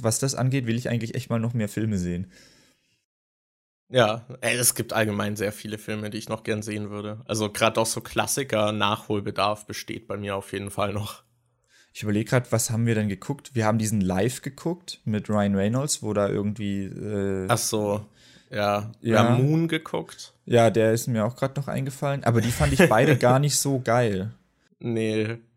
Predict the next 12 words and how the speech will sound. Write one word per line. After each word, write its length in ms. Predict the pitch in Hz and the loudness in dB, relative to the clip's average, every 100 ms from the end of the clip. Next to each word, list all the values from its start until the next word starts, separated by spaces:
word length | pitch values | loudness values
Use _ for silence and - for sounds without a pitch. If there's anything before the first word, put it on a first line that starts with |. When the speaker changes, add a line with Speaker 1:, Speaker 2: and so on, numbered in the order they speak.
| - | -4
Speaker 2:
Live 260 | 101 123 | -2 -2
fand 220 | - 123 110 | 0 -2 -2
ich 100 | 113 | -4
überhaupt 400 | 104 107 120 147 | -2 0 -2 -6
nicht 220 | 139 - | -6 0
geil, 200 | 131 131 | 2 2
Moon 480 | 113 117 120 120 - _ - | 0 0 0 -4 -8 _ -12
eigentlich 400 | 92 98 101 78 | -10 -8 -6 -6
auch 180 | 90 - 131 | -8 -8 -8
nicht. 120 | - - - - | -4 -2 0 0
<laughs> 180 | - - | 0 2
Speaker 1:
Ja. 300 | 107 101 | 0 0